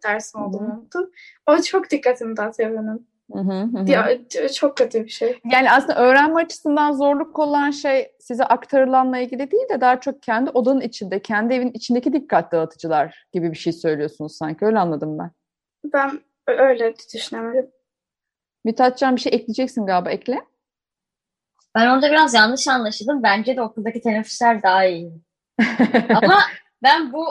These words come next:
Speaker 3: online'daki teneffüslerin, e, şey, artılarını söylemek için söylemiştim yani.
Speaker 2: Ha, anladım, anladım. Bu teneffüsün de bir artısı var yine de diyorsun. Teneffüsler
Speaker 3: Evet.
Speaker 2: hep iyi be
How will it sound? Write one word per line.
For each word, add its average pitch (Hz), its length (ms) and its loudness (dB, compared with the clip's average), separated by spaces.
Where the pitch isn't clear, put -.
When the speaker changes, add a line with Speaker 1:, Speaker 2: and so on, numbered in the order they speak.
Speaker 3:
online'daki 240 640 -6
teneffüslerin, 262 920 0
e, 202 340 2
şey, 202 440 -4
artılarını 202 580 2
söylemek 185 480 0
için 175 160 -12
söylemiştim 170 640 -4
yani. 202 200 2
Speaker 2:
Ha, 180 140 6
anladım, 208 300 2
anladım. 196 280 0
Bu 262 80 2
teneffüsün 233 500 4
de 208 80 6
bir 196 140 8
artısı 196 320 0
var 190 140 4
yine 170 220 2
de 160 120 2
diyorsun. 165 240 -8
Teneffüsler 190 460 4
Speaker 3:
Evet. 285 100 0
Speaker 2:
hep - 60 -4
iyi 240 160 2
be 214 240 2